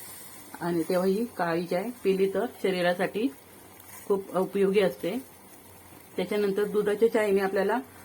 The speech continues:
काही ना काही त्रास होतोच पित्ताचा वगैरे, तर तो हा होत नाही या चायने. त्याच्यानंतर वेट लॉससाठी सुद्धा डॉक्टर लोक खूप सांगतात की, अ, शक्यतो काळा चायच प्या.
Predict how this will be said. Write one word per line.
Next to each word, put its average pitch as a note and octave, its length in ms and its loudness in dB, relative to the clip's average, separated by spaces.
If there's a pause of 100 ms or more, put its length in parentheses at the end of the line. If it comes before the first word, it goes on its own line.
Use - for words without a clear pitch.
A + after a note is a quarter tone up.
(220)
काही F#3+ 160 2
ना G#3 80 2
काही G#3+ 180 0
त्रास G3 360 0
होतोच G3 340 -2
पित्ताचा E3+ 480 -2
वगैरे, D#3+ 340 0 (560)
तर G3 140 0
तो G#3+ 80 4
हा G#3 140 0
होत G#3+ 300 6
नाही F#3+ 220 4
या D#3+ 100 0
चायने. D#3+ 540 -2 (420)
त्याच्यानंतर A3 400 2
वेट A3 280 6
लॉससाठी A#3 540 4
सुद्धा A3 460 -2
डॉक्टर F#3+ 280 -2
लोक G3 300 -2
खूप A#3 160 -2
सांगतात F3 340 0 (540)
की, G3 420 4 (120)
अ, F#3 380 -2
शक्यतो G3+ 400 -4
काळा F#3+ 300 2
चायच G#3 320 -4
प्या. E3+ 220 -2